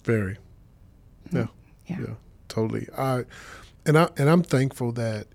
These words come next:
Speaker 1: you know, I, I'm a joyful, playful kind of guy, and, you know, I didn't know which way I was gonna come across today. Um, but I wanted to be serious enough to know that mental health is so, so important.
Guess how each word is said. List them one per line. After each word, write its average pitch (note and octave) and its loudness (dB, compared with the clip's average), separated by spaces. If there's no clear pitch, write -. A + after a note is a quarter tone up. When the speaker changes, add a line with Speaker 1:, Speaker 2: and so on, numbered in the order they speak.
Speaker 1:
you C3+ 0
know, A#2 0
I, D#3 0
I'm D3+ 0
a C#3 2
joyful, A#2+ 0
playful A2+ -2
kind A2 -2
of A2+ -6
guy, A2 -2
and, A2 -6
you B2 0
know, A2 0
I C3+ -2
didn't A#2 0
know A2+ -2
which B2+ 0
way A2 0
I G#2+ 0
was G#2 -6
gonna G#2+ -4
come G#2+ -6
across G#2+ -4
today. G#2+ -6
Um, G#2 -2
but A#2+ -2
I A2+ 2
wanted A#2+ 0
to A#2 -2
be A2+ -2
serious B2 -2
enough G#2+ -4
to G#2+ -6
know A2 -2
that G#2 -6
mental G#2+ -6
health G#2 -8
is A2 -8
so, G#2+ -2
so G2+ -4
important. G#2 -8